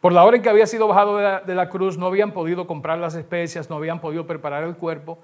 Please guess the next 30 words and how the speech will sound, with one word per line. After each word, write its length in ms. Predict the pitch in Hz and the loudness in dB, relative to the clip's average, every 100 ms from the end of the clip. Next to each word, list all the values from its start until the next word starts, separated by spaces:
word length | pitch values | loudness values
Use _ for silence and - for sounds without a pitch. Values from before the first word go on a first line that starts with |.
| _ _ _ | _ _ _
y 80 | 180 | -4
tuvieron 360 | 160 185 233 247 | -2 4 4 4
que 100 | 240 | -2
esperar 340 | 226 208 214 | 0 0 0
a 80 | 208 | 0
que 120 | 196 | -4
pasara 320 | 170 165 190 | -6 -4 -2
el 80 | 208 | -4
Shabbat 640 | - 170 185 180 - - | -2 -2 2 0 -2 -12
para 240 | 160 139 147 | -8 -6 -4
ir 120 | 190 | -2
a 40 | |
hacer 240 | 170 - 160 | -4 -6 -10
esas, 260 | 151 151 | -10 -12
esas 460 | 160 151 147 147 156 | -14 -16 -16 -10 -8
gestiones. 680 | 139 - 151 165 - - _ _ _ _ _ _ _ _ _ _ _ _ | -8 -10 -8 -8 -10 -20 _ _ _ _ _ _ _ _ _ _ _ _
Tuvieron 320 | 175 214 254 | 4 6 6
que 80 | 233 | 2
esperar, 760 | 208 190 170 202 185 - - _ _ | -2 0 6 6 6 0 -14 _ _
tener 300 | - 160 214 | -10 -4 0
acceso 560 | 262 254 - 233 220 180 | 0 0 2 2 2 -6
temprano 480 | 170 156 135 190 226 | -8 -10 -4 -4 -4
el 100 | 208 | -4
domingo 420 | 196 160 156 143 | -6 -6 -10 -12
y 60 | 147 | -8
por 200 | 165 190 | 2 6
eso, 380 | 254 208 185 - _ | 6 4 -10 -14 _
tan 300 | 160 143 127 | -4 -4 -2
pronto 280 | 220 240 233 | 0 0 0
amanece, 560 | 208 180 147 - 143 | -2 -4 -8 -12 -18